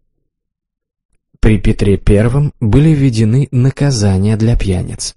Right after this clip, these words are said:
а также создаются работные дома, предназначенные для исправления пьяниц и душевнобольных. Смертельная концентрация алкоголя в крови составляет примерно полграмма на децилитр,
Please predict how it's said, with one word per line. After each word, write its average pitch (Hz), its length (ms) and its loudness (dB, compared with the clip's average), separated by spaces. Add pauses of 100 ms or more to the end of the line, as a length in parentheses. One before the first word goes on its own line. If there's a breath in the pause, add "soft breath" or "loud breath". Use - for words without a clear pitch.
(140)
а 107 120 0
также 101 460 0
создаются 107 800 -2
работные 110 680 0
дома, 110 560 -2
предназначенные 98 840 -2
для 101 220 0
исправления 101 800 -2
пьяниц 104 580 -2 (260)
и 120 60 -4
душевнобольных. 92 1080 -4 (1900)
Смертельная 101 920 -2
концентрация 95 920 -4
алкоголя 95 680 -2
в - 100 -8
крови 98 340 -2
составляет 101 760 -4
примерно 104 640 0 (280 soft breath)
полграмма 110 800 0
на 107 160 0
децилитр, 110 840 -4